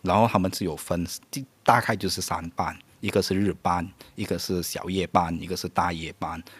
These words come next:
然后你们就，呃，被扮演这一个狱卒的这些角色呢，就是轮流交替。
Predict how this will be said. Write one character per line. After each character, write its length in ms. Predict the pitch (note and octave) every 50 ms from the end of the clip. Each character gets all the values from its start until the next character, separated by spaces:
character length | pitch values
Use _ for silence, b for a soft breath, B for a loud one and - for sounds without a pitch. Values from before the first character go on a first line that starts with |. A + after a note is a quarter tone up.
| B B
然 140 | B F#2+
后 60 | F#2+ G2+
你 100 | G2 E2+
们 140 | E2 E2
就， 260 | E2+ - G2 F#2+ E2 B B B B B B B B
呃， 220 | - G2 F2+ E2+ E2 E2 -
被 160 | - B2+ A2
扮 220 | G2 - A2+ A2 G2
演 120 | F2 D#2 - - _ _ _ - - - G2+
这 100 | G#2+ G#2
一 60 | G2
个 120 | F#2+ G#2
狱 360 | G2 G2 B2 B2+ C#3+ C#3+ B2+ -
卒 320 | - - - - E2 F2
的 120 | F#2 E2+ E2
这 160 | - G#2 G2
些 120 | F2+ F2+ D#2+
角 180 | - - - G#2
色 160 | - - F#2+
呢， 160 | E2+ E2 D#2 -
就 140 | - F#2+
是 100 | F2+ -
轮 180 | E2 D#2+ D#2+ E2 E2+
流 80 | E2+
交 240 | E2 - - D#2+ D#2
替。 260 | - - - - -